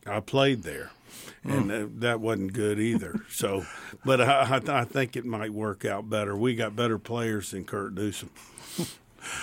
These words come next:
Speaker 2: Well, we had a tough stretch there when th-, they actually went N A I A and started recruiting, paying money for, and we were here still in Division Three, and yeah, the, the field was, uh, slanted a little bit in their favor. Well, then we go back to West Virginia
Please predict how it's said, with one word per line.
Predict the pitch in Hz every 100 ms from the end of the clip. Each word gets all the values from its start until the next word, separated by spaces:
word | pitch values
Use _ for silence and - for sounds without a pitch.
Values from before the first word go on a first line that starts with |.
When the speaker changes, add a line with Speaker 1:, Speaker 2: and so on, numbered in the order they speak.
| - -
Speaker 2:
Well, | 143 131
we | 143
had | 147
a | 117
tough | 123 123
stretch | - - 120 110 -
there | 107
when | 101 104
th-, | 113 107
they | 127 123
actually | 117 113 107
went | 104 98
N | 104
A | 101 101
I | 107 104
A | 101
and | 95
started | - 95
recruiting, | 90 87 - 110 101 98 95
paying | - 104 98
money | 98 101 101
for, | 90 92
and | 98 95
we | 95 101
were | 95
here | 101 98 90
still | - - 95
in | 92 85
Division | 92 98 92 90
Three, | 87 98 98 95
and | 90 - - - -
yeah, | 107 104
the, | 90 101
the | - 110
field | 107 143 131 113
was, | 98 - - _ _ _ - 107
uh, | 101 95
slanted | - 127 123 113 95
a |
little | 107 123
bit | 107 107
in | 92
their | 101 98
favor. | 120 117
Well, | 104 117
then | 135 160
we |
go | 131 -
back | 120 139
to | -
West | 135 123
Virginia | - 110 131 123 123